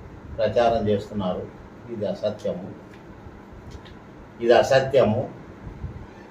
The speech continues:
అలాంటి కుటుంబం కాదు. ఆయన కూడా జయనాథ్ రెడ్డి ఎక్కడ కాదు. నేను రెండు టర్ములు, మూడు టర్ములు ఆయనతో ఈ గొనేల మండలంలో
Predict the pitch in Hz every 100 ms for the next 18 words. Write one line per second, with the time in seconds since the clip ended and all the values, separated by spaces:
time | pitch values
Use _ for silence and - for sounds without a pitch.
0 | - 120 131 127 127 127 131 131 127 107
1 | 117 120 101 - - - - 107 120 120
2 | 123 120 110 110 117 - 117 98 98 110
3 | 107 92 - - - - - - 101 104
4 | 110 113 113 110 101 101 107 101 101 101
5 | 110 110 95 - - 104 101 92 98 104
6 | 104 98 98 95 101 - - - - -
7 | - - - - - - - 113 104 95
8 | 101 104 107 107 104 107 104 104 104